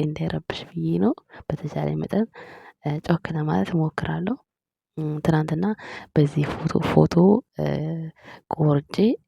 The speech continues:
እ፣ ታምሌል ሰርቼ ነበር። ታምሌል እኮ የፈለኩትን እኮ መስራት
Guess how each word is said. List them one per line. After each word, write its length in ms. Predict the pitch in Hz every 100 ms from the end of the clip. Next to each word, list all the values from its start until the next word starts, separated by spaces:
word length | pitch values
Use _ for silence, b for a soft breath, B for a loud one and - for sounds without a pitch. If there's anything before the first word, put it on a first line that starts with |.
| -
እ፣ 100 | 160 156 185 180 -
ታምሌል 340 | - 156 151 156
ሰርቼ 260 | 156 156 -
ነበር። 260 | - 160 - 269 _
ታምሌል 400 | - 226 160 160
እኮ 140 | - -
የፈለኩትን 640 | 233 240 254 202 - 160
እኮ 140 | 165 202
መስራት 440 | 196 - - 156